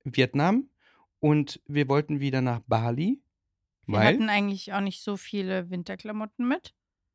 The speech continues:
Speaker 2: Also man muss sagen, also Felix war nicht ausgestattet für, „Ich fliege danach nach Deutschland“,
Speaker 1: Nee,
Speaker 2: sondern
Speaker 1: <laughs> überhaupt
Speaker 2: sondern
Speaker 1: nicht.
Speaker 2: Felix war ausgestattet für Vietnam, nimmt tausend Sachen mit und Kreuti muss dann alles zurückschleppen.
Speaker 1: Ganz genau. Also wir haben das dann, also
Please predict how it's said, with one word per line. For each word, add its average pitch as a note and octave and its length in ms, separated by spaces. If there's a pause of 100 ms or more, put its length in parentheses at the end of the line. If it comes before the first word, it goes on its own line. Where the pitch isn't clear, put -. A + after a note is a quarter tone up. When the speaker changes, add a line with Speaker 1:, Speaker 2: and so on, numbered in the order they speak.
(340)
Speaker 2:
Also F#3+ 220
man G#3 180
muss A#3+ 120
sagen, B3 240
also G#3+ 200
Felix C4 300
war F#3+ 80
nicht A#3+ 360
ausgestattet G3 760
für, F#3 340
„Ich - 160
fliege F#3+ 300
danach F3+ 320
nach E3+ 120
Deutschland“, G#3 540
Speaker 1:
Nee, D3 140
Speaker 2:
sondern A3 280
Speaker 1:
<laughs> - 60
überhaupt G3+ 360
Speaker 2:
sondern A3+ 440
Speaker 1:
nicht. F#3 220
Speaker 2:
Felix A#3+ 340
war G3+ 180
ausgestattet A3+ 480
für A3+ 200
Vietnam, G#3 420
nimmt A#3 240
tausend G#3+ 380
Sachen A3+ 280
mit G#3+ 220
und G#3 180
Kreuti A3 480
muss G#3+ 280
dann G#3 160
alles G3 400
zurückschleppen. G#3 840 (260)
Speaker 1:
Ganz D3 200
genau. E3+ 200
Also C#3 260
wir D3+ 100
haben D#3+ 140
das D#3 140
dann, D3+ 340
also C#3 260